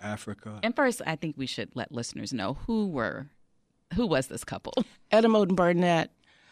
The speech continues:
Speaker 3: Uh, she was, uh, the famous, beautiful, you know, somewhat,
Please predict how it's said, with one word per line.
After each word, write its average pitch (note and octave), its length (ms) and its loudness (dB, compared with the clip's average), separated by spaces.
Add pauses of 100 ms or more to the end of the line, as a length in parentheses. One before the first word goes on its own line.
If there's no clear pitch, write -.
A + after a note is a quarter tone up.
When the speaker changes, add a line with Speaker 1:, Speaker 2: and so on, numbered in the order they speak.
(160)
Speaker 3:
Uh, D#3+ 220 -4
she F4+ 420 0
was, F#3+ 460 -2
uh, D3+ 280 -2 (100)
the E3+ 100 -4
famous, F3+ 960 -2 (320)
beautiful, A3+ 720 4
you C4 140 0
know, E4 100 4
somewhat, G#4 500 0